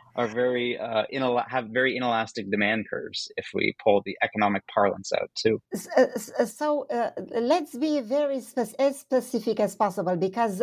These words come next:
Speaker 2: um, uh, when I, uh, uh, I have to mention that Ryan gave a talk, uh, here at cent F X, and I was quite amazed, uh,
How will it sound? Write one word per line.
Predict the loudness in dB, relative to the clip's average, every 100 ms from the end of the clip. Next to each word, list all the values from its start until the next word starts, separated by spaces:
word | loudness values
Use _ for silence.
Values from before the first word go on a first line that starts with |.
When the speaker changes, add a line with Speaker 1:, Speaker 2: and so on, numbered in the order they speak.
| -2
Speaker 2:
um, | 0 0 -2 -4
uh, | 0 2 0
when | 2 0 0
I, | 0 0 0
uh, | 2
uh, | 0 0 0 0 0
I | 0
have | 0 0 -2 2
to | 2 4 2 0 0
mention | 0 0 0 0 0
that | 0 0
Ryan | 0 2 2 0 0
gave | 0 0
a | -2
talk, | 0 0 0
uh, | -2 -2
here | 0 0 2
at | 0 -2
cent | -4 -2
F | -2 0
X, | 0 0
and | 0 0 0 0
I | 0
was | 0 -2
quite | -2 -2 -2 -2
amazed, | -2 0 2 0 -2 -6 -2
uh, | 2 2